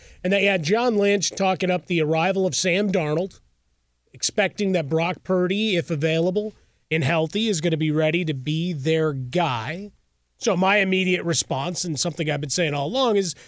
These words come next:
you already spent all those draft picks on Trey Lance.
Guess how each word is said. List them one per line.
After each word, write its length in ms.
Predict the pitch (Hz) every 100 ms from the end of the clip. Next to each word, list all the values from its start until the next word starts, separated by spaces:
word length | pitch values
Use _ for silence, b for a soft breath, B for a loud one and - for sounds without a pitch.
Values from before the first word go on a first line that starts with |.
| B
you 140 | - 320
already 260 | 233 185
spent 400 | 170 - 220 190
all 120 | 208 196
those 180 | 180
draft 340 | 143 185 190 -
picks 220 | 196 -
on 160 | 180 151
Trey 240 | 185 185
Lance. 420 | 180 196 208 -